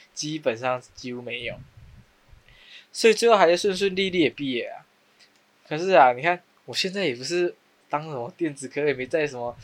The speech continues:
中科上班，我最后也没有往那边走啊。因为当初我就只是个跟风仔，我就只是跟风去考了一个资讯科，我根本也不想做这个。所以啊，我超级羡慕那些很早就知道自己要干什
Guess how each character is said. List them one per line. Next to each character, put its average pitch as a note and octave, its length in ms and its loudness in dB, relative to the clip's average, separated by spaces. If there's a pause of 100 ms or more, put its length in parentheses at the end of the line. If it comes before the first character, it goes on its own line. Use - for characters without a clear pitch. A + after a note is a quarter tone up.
(200)
中 C#3+ 180 0
科 C#3 240 -2
上 C3 280 2
班， B2 200 2
我 A#2+ 100 -4
最 F3+ 160 -6
后 F3+ 60 0
也 D3+ 80 4
没 C3 100 -2
有 C#3+ 80 4
往 B2 180 2
那 C3+ 120 0
边 B2+ 220 0
走 G#2 140 -6
啊。 G2+ 120 -6 (260)
因 G3+ 80 -2
为 - 80 -8
当 G3 220 6
初 G3 160 -2
我 B2 100 4
就 D#3 140 -6
只 C#3 100 -8
是 D3+ 220 2
个 - 0 -
跟 B2+ 200 -8
风 A#2+ 200 -12
仔， - 160 -12
我 A#2+ 100 -6
就 F#3 160 -6
只 D#3 160 -14
是 F3 80 -2
跟 F#3 260 -2
风 F#3+ 220 -2
去 - 80 -8
考 B2+ 260 2
了 B2 40 -2
一 B2 40 -4
个 C3 60 -8
资 D3+ 220 -8
讯 D#3 220 -2
科， C#3+ 220 2 (460)
我 E3 120 -4
根 A#3+ 120 4
本 E3 300 4 (300)
也 C3 80 -6
不 D3 100 -6
想 - 240 0
做 B2+ 160 -8
这 A#2 140 -8
个。 A#2+ 200 -14 (1160)
所 G#3+ 260 4
以 A3+ 100 4
啊， C#3+ 180 10
我 B2+ 140 0
超 G3 260 0
级 E3+ 120 -2
羡 F3+ 200 0
慕 F3+ 100 -8
那 F3+ 100 0
些 E3 360 2
很 C#3+ 240 0
早 A#2+ 160 4
就 B2+ 80 -4
知 B2+ 140 -2
道 A#2+ 60 4
自 - 140 -8
己 A#2 140 -8
要 A2+ 80 -10
干 A#2+ 200 -2
什 - 120 -16